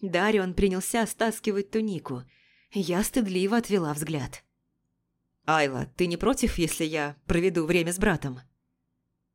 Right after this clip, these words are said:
«Да, конечно». Разочарование получилось скрыть с трудом.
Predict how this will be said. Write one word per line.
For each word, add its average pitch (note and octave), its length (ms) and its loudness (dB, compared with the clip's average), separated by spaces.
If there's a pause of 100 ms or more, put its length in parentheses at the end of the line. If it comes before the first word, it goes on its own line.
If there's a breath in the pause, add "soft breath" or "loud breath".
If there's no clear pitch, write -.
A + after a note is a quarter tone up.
«Да, C4+ 480 0
конечно». G3 640 -2 (920)
Разочарование F3+ 840 0
получилось G3+ 600 0
скрыть D3+ 320 -2
с - 80 -12
трудом. D3 500 -6